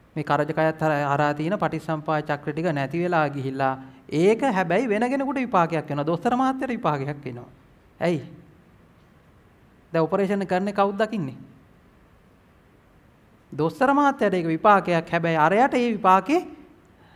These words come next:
නෑ. එයාට ඒ විපාකේ නෑ.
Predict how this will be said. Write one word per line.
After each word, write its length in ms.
නෑ. 320
එයාට 300
ඒ 120
විපාකේ 520
නෑ. 320